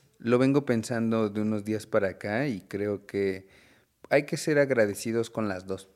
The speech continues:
Hay que dar agra-, o sea, hay que estar agradecidos de poder despertar y disfrutar un día más y también de agradecer poder tener el descanso para poder despertar al día siguiente. Entonces,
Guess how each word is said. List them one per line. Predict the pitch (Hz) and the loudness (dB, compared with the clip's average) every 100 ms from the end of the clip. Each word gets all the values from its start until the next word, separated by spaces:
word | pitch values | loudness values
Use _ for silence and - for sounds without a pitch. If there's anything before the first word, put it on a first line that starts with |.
| _ | _
Hay | 104 107 | -10 -6
que | 113 | -4
dar | 107 107 | -2 -2
agra-, | 104 104 104 98 | -2 -4 -4 -6
o | |
sea, | - | -8
hay | 107 | -10
que | - | -8
estar | 110 - 110 | -10 -2 0
agradecidos | 104 101 95 - 107 101 | 2 2 0 -4 -4 -4
de | 95 | -4
poder | - 92 98 | -8 -6 -4
despertar | 95 92 - 92 - 101 | -4 -6 -10 -6 -2 -2
y | 117 | -2
disfrutar | 104 - 95 92 98 | -10 -14 -12 -8 -6
un | 92 | -4
día | 90 92 | -6 -4
más | 98 185 - - - - - - | -4 -4 -6 -16 -20 -20 -20 -6
y | 123 139 214 | -2 -2 -2
también | - 107 101 98 110 160 - | -2 -2 0 -2 -2 -4 -8
de | 101 107 131 208 - _ - | -4 0 0 -2 -10 _ -10
agradecer | 101 101 101 98 - 107 117 - _ _ _ | -6 -4 -4 -6 -6 -4 -4 -8 _ _ _
poder | 110 107 110 110 | -6 -4 -4 -4
tener | 104 104 127 - _ | -4 -2 -2 -4 _
el | 101 101 | -10 -8
descanso | 98 - - 110 107 - 143 - _ _ _ | -8 -10 -10 -10 -8 -8 -10 -10 _ _ _
para | 175 233 | 0 2
poder | - 104 95 | 2 0 0
despertar | 98 - - - | -8 -12 -10 -10
al | 85 | -10
día | - | -12
siguiente. | - - - - - | -16 -18 -20 -20 -16
Entonces, | 98 - 95 87 - 101 95 - | -12 -10 -10 -8 -4 -4 -4 -10